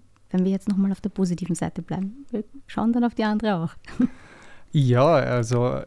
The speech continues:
Speaker 2: es war natürlich schon extrem. Also man ist da nicht wirklich vorbereitet.
Speaker 1: Mhm.
Speaker 2: Ähm, aber es ist auf der anderen Seite natürlich auch wunderschön, weil als, als junger Mensch hat man ja das Ziel, hey, man will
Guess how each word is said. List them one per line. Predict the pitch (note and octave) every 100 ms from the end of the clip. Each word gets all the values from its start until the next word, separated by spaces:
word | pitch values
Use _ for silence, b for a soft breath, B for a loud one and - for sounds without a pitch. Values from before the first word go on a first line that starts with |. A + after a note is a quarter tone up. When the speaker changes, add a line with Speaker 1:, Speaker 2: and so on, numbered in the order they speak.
| E3+
Speaker 2:
es | C3+ -
war | A#2 C3
natürlich | C3+ A#2+ B2+ B2 A#2 - - - - -
schon | - B2 A#2+
extrem. | B2 - - A2+ G#2+ G2
Also | G2+ - A2
man | A2 A2 A2+ A2
ist | C3+ -
da | A#2+
nicht | A2+ A2+
wirklich | A#2 - A#2
vorbereitet. | - A2 C#3 A#2+ C3 C#3+ C3+
Speaker 1:
Mhm. | F#3+ D#3+ E3+ B B B -
Speaker 2:
Ähm, | B2+ A#2 A#2+
aber | B2+ B2
es | A#2+
ist | C3 -
auf | C#3+
der | - C3
anderen | C3 C3+
Seite | B2 B2+ B2+
natürlich | B2 A#2+ A#2+ A#2
auch | A#2+
wunderschön, | A#2+ B2 A#2+ - D#3+ A#2+
weil | G2+ G#2
als, | G#2+ - -
als | B2 -
junger | A#2 B2+
Mensch | A#2+ A2 C3+ D3 - b b b b
hat | C3 A#2+
man | B2+
ja | B2+
das | A2+ -
Ziel, | - C3
hey, | A#2 C3 C3+ - -
man | - A#2 A2
will | B2+ C3 C3